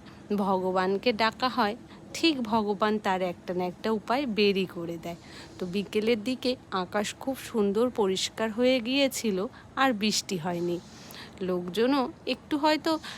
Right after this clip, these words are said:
ভেজা ভেজা মাটি ছিল, তার মধ্যে বসে প্রসাদ হয়তো একটু কষ্ট করেই খেয়েছে, কিন্তু সবাই খুব তৃপ্তি সহকারে যেহেতু প্রসাদ তো খেয়েছে। যাই হোক,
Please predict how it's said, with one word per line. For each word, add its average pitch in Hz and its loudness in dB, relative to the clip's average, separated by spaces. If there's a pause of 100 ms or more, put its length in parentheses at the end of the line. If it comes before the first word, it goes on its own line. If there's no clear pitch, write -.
(120)
ভেজা 262 6
ভেজা 294 4
মাটি 277 4
ছিল, 220 -2 (180)
তার 180 0
মধ্যে 190 2
বসে 262 0
প্রসাদ 233 0 (220)
হয়তো 339 2
একটু 320 0
কষ্ট 208 2
করেই 269 2
খেয়েছে, 220 -2 (480)
কিন্তু 208 2
সবাই 214 0
খুব 262 -4 (120)
তৃপ্তি 208 -4
সহকারে 196 -2
যেহেতু 196 -4
প্রসাদ 208 -2 (160)
তো 403 0 (460)
খেয়েছে। 180 -2 (1080)
যাই 220 8
হোক, 247 -2